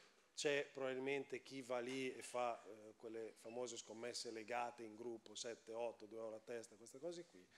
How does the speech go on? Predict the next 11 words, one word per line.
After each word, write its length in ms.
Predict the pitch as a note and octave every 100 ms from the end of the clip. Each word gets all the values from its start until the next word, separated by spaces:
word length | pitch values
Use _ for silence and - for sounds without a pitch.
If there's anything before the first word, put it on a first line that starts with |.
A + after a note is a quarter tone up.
| - - -
e 140 | - G#3+
noi 460 | F#3+ F3 F3+ F#3 - -
in 140 | C3+
questo 340 | F3+ F3+ G#3
modo 320 | D#3+ B2+ A#2+ B2+
praticamente 580 | C#3 D#3+ D3+ C3 C3
spostiamo 920 | A#2+ - D3+ - G#3+ F#3+ A#2+ G#2+ G2 - - - - -
tutte 300 | F#3 E3 B2
queste 240 | B2+ C3
persone, 440 | B2+ C3+ C3+ A#2+ A#2+
rischiamo 640 | C3 - F#3+ A#2 G2+